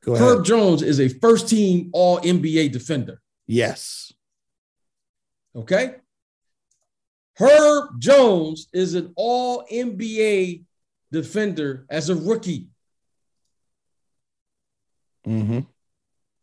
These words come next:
Speaker 1: Crazy.
Speaker 2: Now,
Speaker 1: I don't know about first team, but definitely
Speaker 2: oh,
Speaker 1: all N B A defense.
Speaker 2: oh, he, he, he is a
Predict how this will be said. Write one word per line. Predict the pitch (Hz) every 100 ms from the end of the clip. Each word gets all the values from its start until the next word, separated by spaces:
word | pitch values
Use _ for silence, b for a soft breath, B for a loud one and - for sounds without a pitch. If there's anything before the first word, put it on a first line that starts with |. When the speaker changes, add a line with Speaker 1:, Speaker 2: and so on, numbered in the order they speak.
| _ _ _ _ _ _ _ _ _ _ _ _ _ _ _ _ _ _ _ _ _
Speaker 1:
Crazy. | - 107 98 104 120 _ _ _ -
Speaker 2:
Now, | 123 240
Speaker 1:
I |
don't | 202
know | 208
about | 175 131
first | 208 190 -
team, | 127
but | 123 127
definitely | 170 175 170 143 143
Speaker 2:
oh, |
Speaker 1:
all | 139 143
N | 139
B | 135
A | 127
defense. | 123
Speaker 2:
oh, | 208 185 208 233 214
he, | 190 196 185 156 160 143 135 _ -
he, |
he | 202 240 233
is | 202 202 190 165
a | 160 139